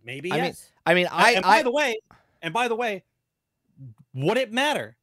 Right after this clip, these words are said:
Speaker 1: right? Would it matter? Because if they devote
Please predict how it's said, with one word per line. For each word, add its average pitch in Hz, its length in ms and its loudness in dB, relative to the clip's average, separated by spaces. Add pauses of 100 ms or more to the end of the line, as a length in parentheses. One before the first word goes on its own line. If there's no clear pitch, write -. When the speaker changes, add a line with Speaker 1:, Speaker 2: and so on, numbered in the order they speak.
(880)
Speaker 1:
right? 185 320 -4
Would 185 180 0
it 262 80 -2
matter? 208 300 -2
Because 202 420 -6 (440)
if 202 200 -6
they 294 200 -6
devote 220 500 -4